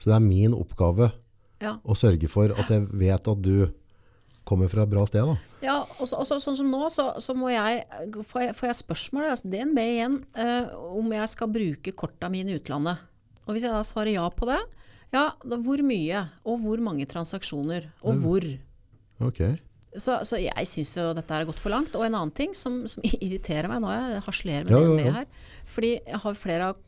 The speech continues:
Speaker 2: kontoene i, for disse selskapene mine i D N B.
Speaker 1: Mhm.
Speaker 2: Og da er det ikke nok at jeg har lastet opp I D på meg, men fordi at jeg sitter i ulike styrer, så skal de også ha I D på de ulike selskapene.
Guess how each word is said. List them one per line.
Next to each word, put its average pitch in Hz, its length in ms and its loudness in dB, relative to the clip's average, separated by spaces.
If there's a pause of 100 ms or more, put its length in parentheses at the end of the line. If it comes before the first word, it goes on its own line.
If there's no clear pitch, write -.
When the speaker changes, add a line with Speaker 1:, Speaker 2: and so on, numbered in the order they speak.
Speaker 2:
kontoene 180 480 -6
i, 185 520 -6
for - 140 -10
disse 185 160 -4
selskapene - 560 -4
mine 254 220 0
i 233 40 0
D 175 100 -2
N 156 120 -4
B. 151 80 -4 (240)
Speaker 1:
Mhm. 98 340 6
Speaker 2:
Og 208 100 -10
da 233 200 0 (200)
er 175 80 0
det 190 100 -4
ikke 226 100 -4
nok 185 220 -6
at 302 100 -4
jeg 208 200 0
har 208 120 -2
lastet - 400 -4
opp 170 320 -4
I 160 240 -6
D 156 220 -4 (160)
på 190 120 -2
meg, 185 540 -2
men 196 160 -6
fordi 196 160 -8
at 185 120 -6
jeg 180 100 -4
sitter 175 340 -4
i 190 100 0
ulike 151 300 -2
styrer, 180 540 -2
så 269 120 -4
skal 196 200 -6
de 196 80 -8
også 170 260 -6
ha 180 220 -2
I 151 180 -4
D 170 240 -2 (800)
på 190 220 0
de 185 180 -2
ulike 160 300 -2
selskapene. 175 640 -4